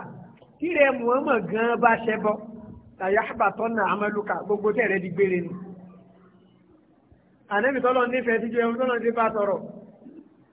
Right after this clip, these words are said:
Báwa máa sọ fẹ́ yẹn lé ní ọmọ ẹlòmíràn, kò mí nì. Ó mí nì o, gbogbo tó bá jẹ́ bọ ká jìnà sí.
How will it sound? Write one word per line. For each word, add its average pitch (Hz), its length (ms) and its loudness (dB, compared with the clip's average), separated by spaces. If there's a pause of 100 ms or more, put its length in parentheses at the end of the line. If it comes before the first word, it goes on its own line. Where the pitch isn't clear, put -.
(560)
Báwa 233 260 4
máa 233 180 -2
sọ 226 120 -4
fẹ́ 262 160 -2
yẹn 214 180 -2
lé 240 100 2
ní 233 140 -4
ọmọ 233 140 -4
ẹlòmíràn, 214 300 -4 (220)
kò - 140 -14
mí 214 200 -4
nì. 214 160 -6 (1080)
Ó 214 120 -6
mí 220 220 -4
nì 208 160 -6
o, 190 120 0 (100)
gbogbo 190 300 -4
tó 208 120 -8
bá 214 140 0
jẹ́ 202 220 -2
bọ 190 120 -4
ká 202 220 -6
jìnà 190 420 -8
sí. - 220 -10